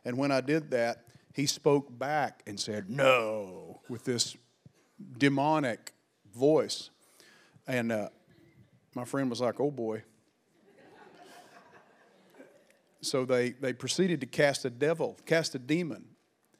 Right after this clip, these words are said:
out of the boy, and he was gloriously born again and filled with the Holy Spirit right after that. But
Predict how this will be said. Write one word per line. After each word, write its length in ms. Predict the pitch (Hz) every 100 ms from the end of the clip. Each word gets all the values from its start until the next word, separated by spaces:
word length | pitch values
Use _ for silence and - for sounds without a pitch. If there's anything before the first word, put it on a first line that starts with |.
| _ _ 123
out 200 | 147 160
of 60 |
the 100 | 135
boy, 340 | 123 113 113 110
and 160 | 127 120
he 120 | 143
was 240 | 139 123
gloriously 760 | 120 131 147 196 208 131 - 127
born 320 | 113 151 160
again 380 | 135 131 165 143
and 120 | 113
filled 220 | - 143
with 80 | 131
the 80 | 123
Holy 260 | 131 135 123
Spirit 440 | - 170 160 -
right 220 | 110 123 127
after 320 | 151 - 120
that. 260 | 110 95 - - - - - - - - -
But 460 | 147 135 131 -